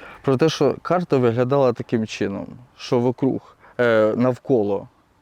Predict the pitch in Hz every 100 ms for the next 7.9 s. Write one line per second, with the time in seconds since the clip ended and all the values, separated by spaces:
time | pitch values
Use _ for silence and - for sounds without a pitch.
0 | _ _ - - 139 113 123 117 - 110
1 | - 190 185 107 101 - - 120 117 120
2 | 151 131 120 110 113 110 101 90 87 127
3 | _ _ _ _ _ _ _ - - 90
4 | 101 - 85 - 139 160 135 120 123 120
5 | 127 120 110 110 107 104 104 107 107 110
6 | 107 107 - _ - _ 123 123 - 131
7 | - - 139 147 135 143 131 127